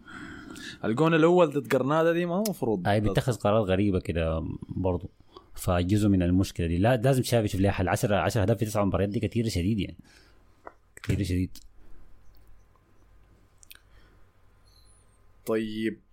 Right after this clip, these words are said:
Speaker 1: و أحمد قال لك: "يا حسن، كونك مشجع لبرشلونة غريبة إنك ما عارف قائمة اللاعبين الموسم ده صغيرة جدًا،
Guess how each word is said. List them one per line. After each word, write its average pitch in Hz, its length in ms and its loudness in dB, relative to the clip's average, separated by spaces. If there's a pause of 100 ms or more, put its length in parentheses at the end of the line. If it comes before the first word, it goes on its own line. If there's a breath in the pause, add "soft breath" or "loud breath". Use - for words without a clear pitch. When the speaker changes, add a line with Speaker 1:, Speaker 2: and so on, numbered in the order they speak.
(260)
Speaker 1:
و 104 140 -4 (2000)
أحمد 151 400 -4 (720)
قال 107 240 -2
لك: 139 260 -2 (560 loud breath)
"يا 117 80 0
حسن، 180 280 0
كونك 185 280 2
مشجع 175 320 0
لبرشلونة 151 580 0
غريبة 156 340 2
إنك 160 220 0
ما 147 120 -2
عارف 143 320 -2
قائمة 139 300 0
اللاعبين 113 460 0
الموسم 123 360 -4
ده 123 60 -2
صغيرة 113 380 0
جدًا، 107 320 -2